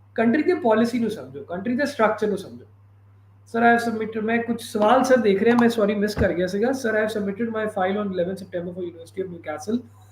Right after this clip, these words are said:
Classes जनवरी में स्टार्ट है। How much time will it take? देखो, एवरेज, मनप्रीत, दो ਕੁ ਮਹੀਨੇ ਦਾ ਟਾਈਮ ਲੱਗਦਾ ਹੈ। ਐਵਰੇਜ ਦੋ ਕੁ ਮਹੀਨੇ ਦਾ ਟਾਈਮ ਹੈ ਜੋ ਮੈਕਸਿਮਮ ਕਿਹਾ ਜਾਂਦਾ ਹੈ। ਤੀਹ ਤੋਂ ਸੱਠ ਦਿਨਾਂ ਦੇ ਅੰਦਰ ਅੰਦਰ ਤੁਹਾਡਾ ਵੀਜ਼ਾ ਰਿਜ਼ਲਟ ਆ ਜਾਏਗਾ। So, I am sure ਕਿ ਤੁਹਾਡਾ ਨਵੰਬਰ ਤੋਂ ਪਹਿਲਾਂ ਪਹਿਲਾਂ,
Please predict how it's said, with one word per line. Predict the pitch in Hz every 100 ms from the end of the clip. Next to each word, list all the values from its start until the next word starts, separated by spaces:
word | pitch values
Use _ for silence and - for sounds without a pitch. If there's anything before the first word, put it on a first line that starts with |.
| - - 190
Classes | 180 185 240 196
जनवरी | 180 170 175 196 208 214
में | 190 190 202
स्टार्ट | 196 - 160 156 160 -
है। | 165 214 233 - _ -
How | 175
much | 202
time | 202 170
will | 175 175
it | 160
take? | 156 139 - - - -
देखो, | 233 277
एवरेज, | 240 233 240 269 233 262 233
मनप्रीत, | 226 220 269 226
दो | 226
ਕੁ | 226
ਮਹੀਨੇ | 240 214
ਦਾ | 196
ਟਾਈਮ | 190 180
ਲੱਗਦਾ | 175 139 190
ਹੈ। | - - _ _ _ - _ 170
ਐਵਰੇਜ | 180 196 233 220
ਦੋ | 196 196
ਕੁ | 196
ਮਹੀਨੇ | 208 185
ਦਾ | 190
ਟਾਈਮ | 180 175
ਹੈ | 175 180
ਜੋ | 185
ਮੈਕਸਿਮਮ | 185 170 - 185 180
ਕਿਹਾ | 165
ਜਾਂਦਾ | 170 160 160
ਹੈ। | 175
ਤੀਹ | 175 190 190
ਤੋਂ | 202
ਸੱਠ | 185 170
ਦਿਨਾਂ | 185 170
ਦੇ | 175
ਅੰਦਰ | 165 170
ਅੰਦਰ | 170
ਤੁਹਾਡਾ | 170 160
ਵੀਜ਼ਾ | 151 156 156
ਰਿਜ਼ਲਟ | 156 151 151
ਆ | 139
ਜਾਏਗਾ। | 127 143 196
So, | - - - 202 202
I |
am | 202
sure | - 202 208
ਕਿ | 208
ਤੁਹਾਡਾ | 208 185
ਨਵੰਬਰ | 180 170 165 180
ਤੋਂ | 180
ਪਹਿਲਾਂ | 165 165
ਪਹਿਲਾਂ, | 170 165